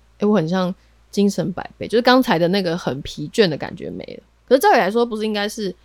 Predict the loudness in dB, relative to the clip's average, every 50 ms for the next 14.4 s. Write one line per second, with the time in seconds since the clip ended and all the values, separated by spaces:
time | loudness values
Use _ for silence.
0 | _ _ _ _ _ _ _ -6 -2 -2 0 0 0 -2 -4 -6 -8 -10 -10 -10
1 | -10 -10 -6 -2 0 0 2 2 0 -2 -4 -4 -2 -2 -2 0 -2 -2 -4 -6
2 | -4 -2 -2 0 0 0 -2 -2 -4 -6 -6 -4 -2 -2 -2 -4 -4 -6 -4 -4
3 | -4 -4 -6 -6 -6 -6 -6 -6 -8 -10 -10 -12 -10 -8 -8 -8 -8 -10 -12 -10
4 | -10 -10 -10 -10 -14 -18 _ _ _ _ _ _ 4 6 6 6 4 4 2 0
5 | -4 -6 _ _ _ _ _ _ _ _ 2 4 4 6 6 4 4 4 2 0
6 | 0 0 -2 -2 -4 -6 -10 _ _ _ _ _ _ _ _ _ _ _ _ -20
7 | _ _ _ _ 2 2 2 4 4 4 4 4 2 0 0 0 -2 -6 -8 -6
8 | -2 0 0 0 2 0 -2 -2 -4 -8 -10 -8 -8 -8 -8 -10 -8 -6 -2 0
9 | 2 4 2 2 0 -2 -4 -2 -2 -2 -2 -2 -4 -4 -4 -4 -4 -4 -6 -10
10 | _ _ _ _ -2 2 4 4 4 4 4 2 2 0 0 0 -2 -2 -4 -4
11 | -4 -4 -4 -4 -4 -2 0 0 0 -2 -4 -8 -6 -6 -4 -4 -4 -4 -6 -6
12 | -8 -8 -8 -10 -4 -2 0 0 0 -2 -4 -2 -2 -2 0 -2 -4 -8 -10 _
13 | _ _ _ _ _ _ _ _ 4 6 6 6 4 4 2 4 4 6 6 4
14 | 2 -2 -4 -6 -6 -6 -8 -10